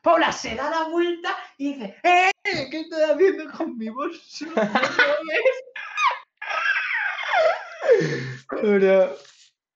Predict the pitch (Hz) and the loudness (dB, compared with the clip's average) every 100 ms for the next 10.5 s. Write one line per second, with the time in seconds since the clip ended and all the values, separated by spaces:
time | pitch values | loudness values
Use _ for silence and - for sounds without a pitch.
0 | - 208 202 240 208 208 196 160 160 160 | -16 -14 -10 -2 4 4 4 4 4 4
1 | - _ - - 196 190 185 147 139 135 | -4 _ -6 -2 2 4 4 2 2 0
2 | - - 277 - 302 294 262 240 262 269 | -6 -10 -10 -8 -8 -8 -8 0 2 2
3 | 277 277 269 247 196 269 294 254 - - | 2 0 0 -2 -4 -2 -2 -2 -6 -20
4 | _ _ _ _ _ _ _ _ - _ | _ _ _ _ _ _ _ _ -20 _
5 | 175 175 185 185 180 226 233 - - - | -4 2 4 6 6 4 0 -4 -8 -8
6 | 202 202 _ 160 _ - 196 208 226 214 | -6 -8 _ -20 _ -2 0 4 4 6
7 | 196 202 - - - - 175 190 208 233 | 4 2 -6 -10 -12 -6 2 4 6 6
8 | 190 190 175 160 151 151 151 147 143 143 | 4 2 4 4 6 6 6 6 2 2
9 | 156 151 156 165 165 165 165 160 160 156 | 2 4 2 6 6 6 2 0 2 2
10 | 160 165 175 185 | 0 -2 0 2